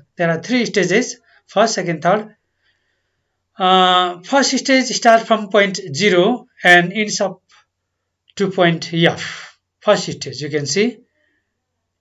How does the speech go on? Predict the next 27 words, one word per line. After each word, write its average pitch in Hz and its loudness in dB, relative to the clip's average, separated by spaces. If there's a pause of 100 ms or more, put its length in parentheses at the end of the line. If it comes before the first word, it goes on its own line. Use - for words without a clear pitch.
(180)
it 175 -8
starts 196 0
from 170 -4
zero 202 2
and 180 0
ends 160 -8
up 160 -6
here, 147 -6 (200)
point 151 -6
F. 165 -4 (880)
Okay, 175 -6 (760)
here 226 0
E 170 0
M 185 0
P 247 0 (880)
becomes, 180 -4 (2000)
uh, 156 -6 (1120)
E 175 -2
M 185 -2
P 214 0
gradually 185 0
coming 180 0
down 196 2
and 180 -4
meeting 180 -4
to 175 -6
the 170 0